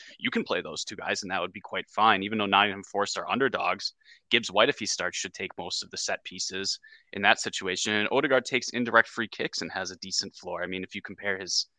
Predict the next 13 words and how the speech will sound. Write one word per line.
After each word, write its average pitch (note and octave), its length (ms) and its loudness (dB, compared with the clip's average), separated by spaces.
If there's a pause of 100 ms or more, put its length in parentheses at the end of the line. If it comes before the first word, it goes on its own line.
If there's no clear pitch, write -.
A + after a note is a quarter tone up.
(400)
his - 160 -8
outputs, - 500 -2
um, F2 320 -10 (680)
to A2+ 80 -2
Saka G#2+ 320 8
and G2+ 80 0
Martinelli, G#2 480 6
the F2+ 100 -8
difference G2+ 400 -4
there F2+ 160 -8
shouldn't G2+ 320 -2
be, F#2 220 -8
um, F2+ 340 -8